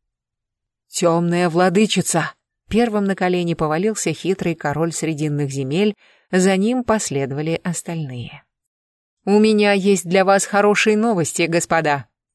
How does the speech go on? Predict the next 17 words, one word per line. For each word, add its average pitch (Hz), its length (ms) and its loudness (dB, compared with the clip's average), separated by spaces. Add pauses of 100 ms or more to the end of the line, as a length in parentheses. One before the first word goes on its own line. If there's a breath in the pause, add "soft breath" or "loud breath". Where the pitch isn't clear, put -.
(240)
Я 214 240 2
сделала 180 460 2
прочувствованную 151 1000 -6
паузу. - 600 -16 (320)
Уж 170 280 0
если 156 420 -4
делать 147 480 -2
представление, 175 880 -2
то 143 180 -4
по 156 160 -6
полной. 156 560 -8 (720)
Можно 214 440 -4
ещё 214 280 -2
и 190 100 0
световых 180 560 0
эффектов 151 500 -2
добавить. 127 600 -4